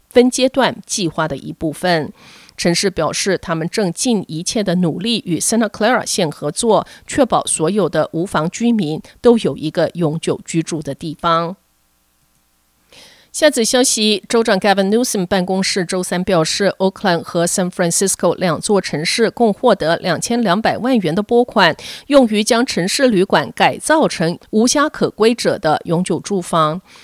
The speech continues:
Oakland 获得了一千四百八十万元，他将用这笔钱购买和翻新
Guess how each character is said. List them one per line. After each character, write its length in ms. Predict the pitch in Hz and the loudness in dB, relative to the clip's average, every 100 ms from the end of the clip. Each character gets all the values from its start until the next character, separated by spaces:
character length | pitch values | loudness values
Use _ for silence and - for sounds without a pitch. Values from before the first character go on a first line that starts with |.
| - | 2
Oakland 400 | 254 277 269 202 | 2 4 2 2
获 220 | - 226 | 2 0
得 180 | 196 165 | 2 2
了 140 | 185 | 2
一 200 | 170 233 | 0 -4
千 360 | 175 - 220 214 | -6 -2 0 0
四 300 | - - 262 | -4 -4 -4
百 180 | - 147 | -2 -4
八 220 | - 165 | 0 -2
十 200 | - 156 165 | 0 -4 -2
万 180 | 170 165 | -2 0
元， 300 | 165 151 151 | 0 0 -2
他 180 | - 160 | -4 -6
将 240 | 160 170 175 | -2 -2 0
用 160 | 165 | -2
这 160 | 156 175 | -2 -4
笔 160 | 160 143 | -4 -6
钱 220 | - 160 | -4 -4
购 200 | - 226 | 0 0
买 240 | 175 170 - | 0 -2 -4
和 200 | - 160 | -4 -4
翻 240 | 226 214 | 0 0
新 280 | - 233 | 0 0